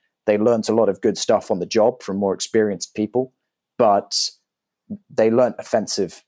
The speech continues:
maneuver, uh, and defensive tactics. When they're starting to do offensive activity, you can only get that wrong once. So if the Ukrainians are not gonna take a lot of casualties, I think they need to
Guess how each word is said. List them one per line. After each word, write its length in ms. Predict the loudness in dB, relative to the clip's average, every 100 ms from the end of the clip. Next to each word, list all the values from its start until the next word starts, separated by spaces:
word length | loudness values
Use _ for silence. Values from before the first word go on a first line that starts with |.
| _
maneuver, 480 | -6 -2 -2 -2 -6 _ _ _
uh, 280 | -2 0 0 -2
and 120 | -8
defensive 440 | -4 -4 -4 -8
tactics. 600 | -4 -4 -4 -8 -6 -6 -2
When 120 | 0
they're 100 | 0
starting 360 | 4 4 4
to 120 | -2 0
do 260 | 0 2 2
offensive 540 | 0 0 -2 -2 -2
activity, 720 | -2 -2 -4 -4 -2 -2 -4 _ _ _ _
you 140 | -6 -2
can 120 | -2
only 160 | 0
get 160 | 0 2
that 140 | 0
wrong 240 | 2 -2 -2
once. 460 | -6 -6 -10 -10 -6
So 420 | 0 4 4 2 _ _ _ _ _ _
if 280 | -2 -2 -12 -6
the 60 | -2
Ukrainians 460 | 0 2 2 2
are 40 | 0
not 100 | 0
gonna 120 | -2
take 240 | 0 0
a 40 | 2
lot 120 | 0
of 80 | 2
casualties, 560 | 0 0 -2 -4 -4
I 80 | -6
think 220 | -6 -6
they 120 | -4 -4
need 240 | -4 -6
to 320 | -2 0 0